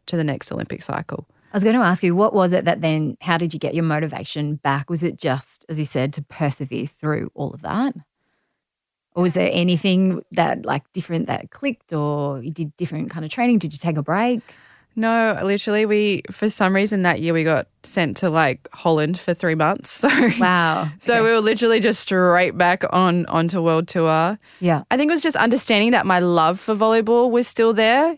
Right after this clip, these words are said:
Speaker 1: It was
Speaker 2: Mm.
Speaker 1: just, it was just a learning experience. Like, I, it was my first Olympics, so I didn't think I expected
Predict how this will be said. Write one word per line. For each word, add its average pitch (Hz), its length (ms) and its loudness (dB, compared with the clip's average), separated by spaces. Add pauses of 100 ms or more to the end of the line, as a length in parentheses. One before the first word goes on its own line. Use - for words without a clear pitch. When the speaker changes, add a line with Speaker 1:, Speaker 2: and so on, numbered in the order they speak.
(140)
Speaker 1:
It 196 140 2
was 185 340 4
Speaker 2:
Mm. 165 60 -2
Speaker 1:
just, 180 560 0 (680)
it 196 140 0
was 196 180 0
just 269 200 -2
a 208 40 2
learning 175 300 2
experience. 156 480 -4
Like, 170 160 0
I, 165 80 2
it 165 120 -2
was 175 120 0
my 180 100 2
first 185 280 0
Olympics, 170 480 -2
so 160 340 2 (300)
I 208 100 0
didn't 214 300 -2
think 214 180 0
I 165 140 2
expected - 720 -2